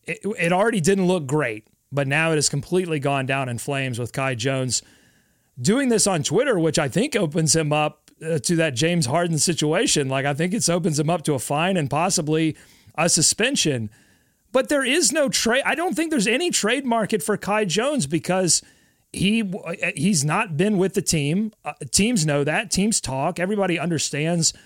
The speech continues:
what's happening. He put all of this out there for the public to see. There's no mystery to this.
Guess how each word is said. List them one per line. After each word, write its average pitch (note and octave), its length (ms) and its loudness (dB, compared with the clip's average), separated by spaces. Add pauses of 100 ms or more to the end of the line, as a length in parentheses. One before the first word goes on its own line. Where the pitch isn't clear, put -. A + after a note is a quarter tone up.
(200)
what's - 220 0
happening. D#3+ 380 0
He E3 100 2
put - 280 -2
all G3 220 0
of E3+ 100 -2
this F#3 200 0
out G3 260 -2
there D#3+ 340 0 (200)
for F#3+ 180 0
the F3 80 0
public G3 480 -2
to F#3 80 -2
see. B3 300 2
There's D3+ 220 0
no A3 120 2
mystery G3 640 0
to C3+ 160 -4
this. A#2+ 480 -2